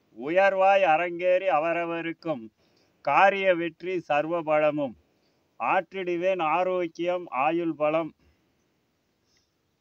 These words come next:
ஆற்றிடுவேன் ஆரோக்கியம் ஆயுள் பலமும்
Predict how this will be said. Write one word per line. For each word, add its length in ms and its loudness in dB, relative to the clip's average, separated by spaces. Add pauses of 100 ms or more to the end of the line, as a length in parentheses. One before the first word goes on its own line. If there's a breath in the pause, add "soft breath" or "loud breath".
(1000)
ஆற்றிடுவேன் 720 0
ஆரோக்கியம் 720 0
ஆயுள் 360 0
பலமும் 520 0